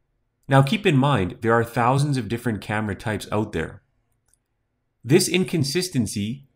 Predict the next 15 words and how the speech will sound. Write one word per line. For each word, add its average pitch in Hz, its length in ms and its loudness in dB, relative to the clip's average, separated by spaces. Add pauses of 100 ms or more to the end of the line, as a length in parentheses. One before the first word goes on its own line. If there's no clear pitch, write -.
coupled 147 360 -2
with 156 200 -4
the 135 80 0
volume 117 520 2
of - 160 -6
camera 117 360 -4
types - 480 -6
and 104 100 -4
manufacturers, 104 1040 -4 (500)
makes 139 220 2
it 139 120 0
challenging 147 600 0
for 143 160 -4
software 120 560 -2
applications 110 920 -4